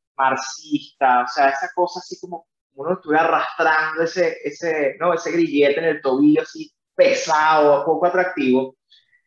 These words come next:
Y precisamente ellos entendieron que además si había un proceso permanente de bombardeo en las universidades, en la cultura, en los medios de comunicación y tal, era el momento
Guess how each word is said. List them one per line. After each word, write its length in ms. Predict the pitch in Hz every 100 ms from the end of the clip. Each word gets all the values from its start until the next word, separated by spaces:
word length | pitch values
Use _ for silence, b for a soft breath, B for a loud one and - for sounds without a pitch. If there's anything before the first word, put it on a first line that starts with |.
| b _ _ -
Y 80 | 208
precisamente 640 | 196 190 208 247 226 220
ellos 160 | 220 220
entendieron 720 | 214 214 220 202 156 151 156
que 380 | - 143 139 139 - _ _
además 540 | 123 127 123 147 175 -
si 80 |
había 180 | 117 120
un 80 | 127
proceso 360 | 151 - 170 185
permanente 460 | 180 127 127 127
de 60 | 160
bombardeo 400 | 151 123 120 127
en 60 | 143
las 160 | 151
universidades, 720 | 147 127 123 - 117 120 123
en 60 | 120
la 80 | 117
cultura, 520 | - 117 - 123 123 117
en 80 |
los 160 | 117 117
medios 180 | 120 135
de 60 |
comunicación 560 | 139 120 120 113 - 131
y 40 |
tal, 200 | 143 131
era 160 | 143 185
el 60 | 185
momento 600 | 170 170 151 147 160